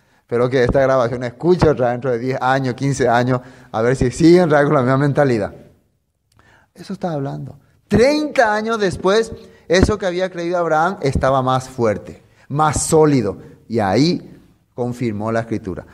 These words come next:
Y fue llamado amigo de Dios. Esto es interesante, aunque tomemos un poco más de tiempo, porque tenemos que saber por qué se le llamó amigo de Dios. ¿Quieren saberlo? Ahí nomás.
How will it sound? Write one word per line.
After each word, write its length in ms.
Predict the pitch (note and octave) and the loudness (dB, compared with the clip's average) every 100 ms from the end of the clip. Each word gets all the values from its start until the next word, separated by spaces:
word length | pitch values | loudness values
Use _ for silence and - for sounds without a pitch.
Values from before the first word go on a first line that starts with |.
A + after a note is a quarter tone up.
| - | -18
Y 220 | - B3 B3+ | 0 2 2
fue 280 | B3 A3+ | 4 4
llamado 600 | A#3+ G#3+ F#3 G3 G#3 A3+ | 6 4 4 2 2 0
amigo 500 | D#3 E3 D#3+ G3 G#3+ | 0 -2 0 0 2
de 140 | G#3+ G3+ | 2 2
Dios. 280 | A3+ G#3+ - | 4 2 2
Esto 220 | - G3 | -2 0
es 100 | F#3+ | 0
interesante, 640 | F#3+ G3+ F#3 - F3+ F#3+ D#3 | 0 0 0 0 -2 0 0
aunque 240 | C#3+ D3+ | 0 0
tomemos 300 | D3 D3 E3 | 0 0 -2
un 40 | |
poco 220 | D3 D#3 D#3 | -2 -4 0
más 180 | D#3+ | 0
de 60 | D3+ | 0
tiempo, 280 | D#3+ D#3+ C#3+ | -2 -2 -2
porque 200 | C3+ C3+ | -2 -4
tenemos 160 | C#3+ | -4
que 80 | E3 | -4
saber 220 | D3+ D3 | 0 0
por 240 | D3 C3+ A#2+ | 2 0 0
qué 340 | D#3+ G3 - - - - _ _ | 2 2 0 -18 -20 -20 _ _
se 160 | - D#3 | 0 2
le 140 | D#3 | 4
llamó 320 | D3 B2+ D3 | 4 4 4
amigo 340 | C#3+ C#3+ D3+ C#3+ | 2 2 4 4
de 100 | A#2+ | 4
Dios. 280 | G2+ F#2+ - | 2 -2 -2
¿Quieren 240 | D#3+ F3 | 0 2
saberlo? 300 | D#3+ E3+ G3 | 4 4 6
Ahí 120 | D#3+ | 4
nomás. 240 | E3 A2+ | 2 -2